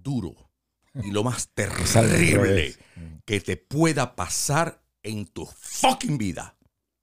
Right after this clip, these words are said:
Speaker 2: Se sufre mucho. Te atacan.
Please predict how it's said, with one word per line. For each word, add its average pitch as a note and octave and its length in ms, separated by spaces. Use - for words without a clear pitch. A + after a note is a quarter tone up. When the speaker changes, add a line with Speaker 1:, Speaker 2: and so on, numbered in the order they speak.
Speaker 2:
Se F2 80
sufre D#2 340
mucho. C2+ 320
Te A2 80
atacan. E2 580